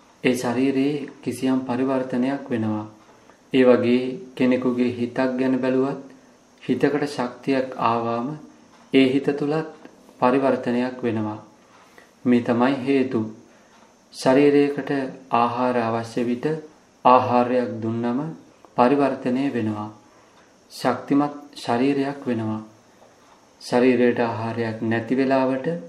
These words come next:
එය ආහාර නැතිවීම හේතුවෙන් දුබල ශරීරයක් බවට පරිවර්තනය වෙනවා. නැවත ආහාරයක් ලැබුණ ගමන් ශක්තිමත් වෙනවා.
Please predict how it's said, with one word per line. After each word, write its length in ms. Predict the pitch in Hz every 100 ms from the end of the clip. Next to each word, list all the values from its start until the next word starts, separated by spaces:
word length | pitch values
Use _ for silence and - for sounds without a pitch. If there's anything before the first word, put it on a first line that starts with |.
| - _ -
එය 140 | 127 127
ආහාර 380 | 127 117 117 117
නැතිවීම 540 | 117 117 113 131 135 131
හේතුවෙන් 580 | 127 135 127 131 143 147 143 - - - -
දුබල 320 | 113 120 143 156
ශරීරයක් 580 | - 123 135 135 131 123
බවට 340 | 120 120 147
පරිවර්තනය 640 | - 120 123 120 - 139 143
වෙනවා. 400 | 127 117 110 107 107 - _ _ - _ _ _ _ _ - -
නැවත 460 | 131 135 151 - 165 160 -
ආහාරයක් 580 | 131 120 117 117 117 -
ලැබුණ 380 | 117 120 123 131
ගමන් 320 | 127 139 160 175 - - - _ _
ශක්තිමත් 600 | - 151 - 131 123 120
වෙනවා. 380 | - 110 107 107